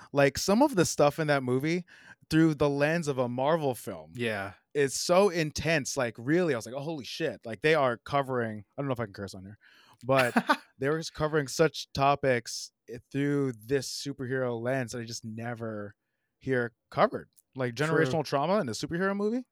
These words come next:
Speaker 2: Yeah. I mean, if we're gonna talk about generational trauma, I, I don't think you could skip over Encanto. I saw Encanto, like,
Speaker 1: Oh.
Speaker 2: last week, and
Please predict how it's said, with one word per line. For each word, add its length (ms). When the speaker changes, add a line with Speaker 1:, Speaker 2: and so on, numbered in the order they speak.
Speaker 2:
Yeah. 500
I 80
mean, 200
if 160
we're 100
gonna 100
talk 120
about 200
generational 600
trauma, 680
I, 220
I 100
don't 280
think 160
you 80
could 160
skip 320
over 440
Encanto. 720
I 120
saw 260
Encanto, 580
like, 180
Speaker 1:
Oh. 280
Speaker 2:
last 420
week, 360
and 300